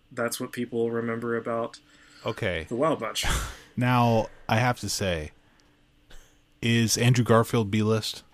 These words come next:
Speaker 2: Is Vince Vaughn B-list?
Speaker 1: You
Speaker 2: I
Speaker 1: know,
Speaker 2: mean, these
Speaker 1: I,
Speaker 2: are
Speaker 1: I
Speaker 2: people
Speaker 1: probably
Speaker 2: who are
Speaker 1: should have, well, yes,
Speaker 2: huge
Speaker 1: Vince
Speaker 2: stars
Speaker 1: Vaughn,
Speaker 2: in,
Speaker 1: actually,
Speaker 2: uh,
Speaker 1: absolutely
Speaker 2: no,
Speaker 1: is B-list.
Speaker 2: Vince Vaughn is an A-list actor.
Speaker 1: <laughs> No,
Speaker 2: He
Speaker 1: he's
Speaker 2: fucking
Speaker 1: no
Speaker 2: break.
Speaker 1: longer an A-list actor. <laughs> I was like, he,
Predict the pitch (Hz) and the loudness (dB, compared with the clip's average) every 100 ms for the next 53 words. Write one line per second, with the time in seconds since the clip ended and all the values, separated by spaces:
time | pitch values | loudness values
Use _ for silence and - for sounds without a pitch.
0 | _ _ _ _ - - 117 92 127 127 | _ _ _ _ -20 -2 0 6 6 8
1 | 123 117 110 110 107 104 - - 135 131 | 6 6 6 4 2 2 -4 2 6 8
2 | 135 160 160 143 139 139 - 151 123 135 | 10 10 10 10 10 10 10 12 10 10
3 | 120 113 - 127 120 107 - 127 151 131 | 8 4 2 0 2 2 2 12 12 12
4 | - 120 101 90 110 117 113 107 107 98 | 8 8 10 8 4 2 4 6 6 6
5 | 92 - - 117 247 233 - 120 - 113 | 4 0 -4 8 8 10 8 10 8 10
6 | 190 226 170 160 165 160 143 147 120 120 | 12 12 10 12 12 12 8 8 6 8
7 | 120 - 92 95 113 98 98 - - 139 | 6 8 4 6 4 6 4 4 0 0
8 | 110 110 - 233 139 131 - 131 123 123 | 0 -2 6 6 8 6 6 6 6 6
9 | 120 117 113 - - 120 214 - 381 - | 4 2 0 -2 -6 -4 -2 -4 -2 10
10 | 392 - 370 - - 415 - - 453 - | 10 12 6 6 2 0 0 -2 0 2
11 | 403 - - 403 - - 403 - - - | 0 -2 -6 -6 -6 -4 -4 -4 -16 -20
12 | _ - 165 170 - 180 - | _ -4 0 0 2 0 0